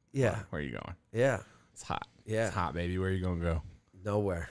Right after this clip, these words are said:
Speaker 2: Exactly.
Speaker 1: No, that's it. Maybe I'll shave the head. I don't know what to do with it.
Speaker 2: I'm about to shave my, I'm gonna start shaving my own head, but, like, down to the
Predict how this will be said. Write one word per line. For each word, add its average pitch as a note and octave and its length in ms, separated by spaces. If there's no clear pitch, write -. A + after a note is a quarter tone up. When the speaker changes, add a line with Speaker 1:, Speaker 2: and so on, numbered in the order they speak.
Speaker 2:
Exactly. F2 600
Speaker 1:
No, G2 320
that's G#2 280
it. D3 140
Maybe A#2 260
I'll C3 80
shave B2+ 300
the A2 60
head. A#2+ 200
I B2 180
don't G3 160
know D#3+ 140
what D3 180
to - 80
do G#2 240
with F#2 140
it. - 20
Speaker 2:
I'm C3+ 140
about D3+ 260
to A2 60
shave A2+ 280
my, G#2 100
I'm A#2+ 220
gonna A#2+ 140
start G#2 280
shaving G2+ 300
my F#2+ 200
own F2+ 100
head, F#2 280
but, E2+ 120
like, F2 160
down F#2+ 260
to F#2+ 100
the D#2 260